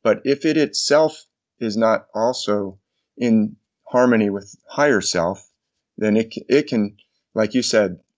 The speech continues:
you know, the ego grabbing that steering wheel can steer us into all kinds of problems. So we want to actually hand the reins to the higher self, or have, you know, that,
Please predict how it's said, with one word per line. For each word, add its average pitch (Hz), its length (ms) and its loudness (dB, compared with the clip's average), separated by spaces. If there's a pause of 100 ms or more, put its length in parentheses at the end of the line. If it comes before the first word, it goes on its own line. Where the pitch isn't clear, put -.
(640)
you 101 120 -8
know, 98 260 -6 (320)
the - 480 -2
ego 120 580 4 (120)
grabbing 123 380 2
that 98 140 -6
steering 127 360 -6
wheel 104 160 -6
can 101 160 -10
steer 117 380 -2
us 104 160 -6
into 95 480 -6 (400)
all 107 240 -10
kinds 104 280 -4
of 98 120 -10 (100)
problems. 104 480 0
So 110 300 0 (420)
we 113 220 -2
want 123 280 2
to 110 100 2
actually 98 500 0
hand 113 320 -2
the 101 80 -2
reins 107 540 -2
to 104 200 -2
the 95 140 0
higher 117 400 0
self, - 320 -2
or 104 120 2
have, 113 360 0 (420)
you 107 280 -6
know, 101 100 0
that, 104 340 0